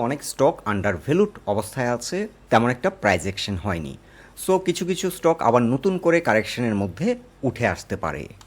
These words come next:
আর এ সপ্তাহে মার্কেট যদি পাঁচ হাজার দুশো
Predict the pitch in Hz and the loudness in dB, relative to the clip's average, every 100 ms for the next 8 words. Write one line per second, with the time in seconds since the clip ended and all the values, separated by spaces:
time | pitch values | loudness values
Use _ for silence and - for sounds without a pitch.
0 | _ - - - 120 127 127 127 143 143 | _ -20 -20 -2 6 10 10 8 2 4
1 | 214 - 202 190 110 113 - 143 127 139 | 2 4 4 6 6 4 0 -2 -2 -2
2 | 143 143 - 101 - 127 117 87 117 113 | 0 0 2 2 4 4 4 2 -6 -2